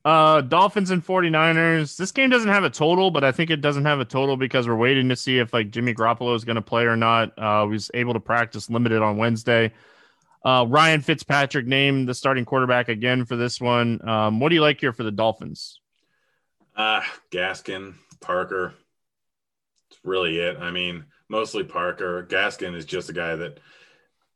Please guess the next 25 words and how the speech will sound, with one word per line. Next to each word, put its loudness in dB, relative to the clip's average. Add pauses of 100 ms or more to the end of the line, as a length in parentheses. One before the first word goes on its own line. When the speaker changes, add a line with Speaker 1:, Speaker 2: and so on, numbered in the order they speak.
(140)
Speaker 2:
he -8
didn't 0
really 2
do -6
too -10
much -6
last -4
week. -6
He -14 (200)
cost -6
me -10
a -8
decent -8
amount -6
of -12
money, -6
but -8 (420)
he -4
was -4
heavily 2
involved 0
in -8
the -6
Jacksonville -2
game. -6